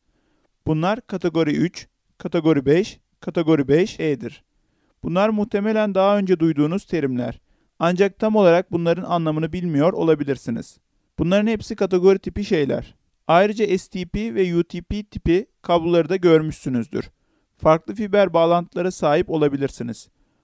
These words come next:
Koaksiyel kablolara sahip olabilirsiniz ve bunların her birisine göz atacağız ve Network Plus sınavınız için ihtiyacınız olan şeyler hakkında size fikir vereceğiz. Şimdi kablonun neden çok önemli olduğu ile başlayalım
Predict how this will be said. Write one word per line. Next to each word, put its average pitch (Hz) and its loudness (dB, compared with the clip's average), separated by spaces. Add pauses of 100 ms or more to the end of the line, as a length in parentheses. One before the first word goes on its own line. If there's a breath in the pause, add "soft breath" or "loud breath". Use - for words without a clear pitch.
(180)
Koaksiyel 170 2
kablolara 170 0
sahip 160 0
olabilirsiniz 151 -2 (180)
ve 156 2
bunların 185 0
her 208 -2
birisine 185 -4
göz 170 4
atacağız 156 -2 (160)
ve 156 -4
Network 185 -2
Plus 180 -2
sınavınız 165 -6
için 151 -6 (240)
ihtiyacınız 160 0
olan 151 2
şeyler 151 0
hakkında 139 -2 (200)
size 160 -4
fikir 170 -4
vereceğiz. 131 -2 (260)
Şimdi 226 -4
kablonun 214 4
neden 214 0
çok 214 2
önemli 185 0
olduğu 180 6
ile 165 2
başlayalım 139 0